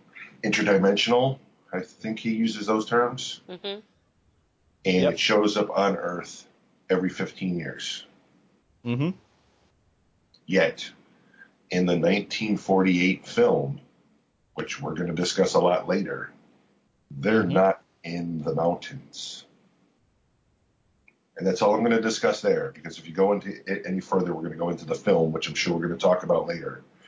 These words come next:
Speaker 1: But I
Speaker 3: Yeah,
Speaker 1: just
Speaker 3: that
Speaker 1: wanna
Speaker 3: is, that is,
Speaker 1: I just wanna
Speaker 3: the
Speaker 1: set
Speaker 3: film
Speaker 1: that
Speaker 3: is
Speaker 1: up
Speaker 3: on
Speaker 1: right
Speaker 3: the
Speaker 1: now.
Speaker 3: list, and the film is
Speaker 1: That
Speaker 3: on the good part of the list, so.
Speaker 2: I should hope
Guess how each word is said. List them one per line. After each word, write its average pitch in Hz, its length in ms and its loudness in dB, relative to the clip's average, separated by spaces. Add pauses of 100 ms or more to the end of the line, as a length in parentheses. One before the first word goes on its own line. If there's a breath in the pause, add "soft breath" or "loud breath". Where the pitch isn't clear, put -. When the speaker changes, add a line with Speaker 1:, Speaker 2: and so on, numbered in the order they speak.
(260 soft breath)
Speaker 1:
But - 140 2
I - 60 2
Speaker 3:
Yeah, 131 120 4
Speaker 1:
just 120 100 -2
Speaker 3:
that 131 60 6
Speaker 1:
wanna 143 120 6
Speaker 3:
is, 135 160 2
that 147 140 4
is, 135 440 -2 (460)
Speaker 1:
I - 80 -2
just - 160 -4
wanna - 140 4
Speaker 3:
the - 100 2
Speaker 1:
set 104 100 4
Speaker 3:
film 175 180 4
Speaker 1:
that 165 60 6
Speaker 3:
is 160 80 4
Speaker 1:
up - 80 -10
Speaker 3:
on 143 80 0
Speaker 1:
right 131 140 0
Speaker 3:
the 127 60 -2
Speaker 1:
now. 120 60 2
Speaker 3:
list, - 340 -8 (880)
and 117 80 -14
the 117 60 -8
film 139 240 -4
is 127 80 0
Speaker 1:
That 120 120 0
Speaker 3:
on 117 60 -4
the 107 60 -6
good 110 300 -6
part 92 200 -8
of 95 60 -6
the 92 60 -6
list, 92 300 -10
so. 98 260 -4
Speaker 2:
I 95 100 -2
should - 60 -14
hope 143 180 -12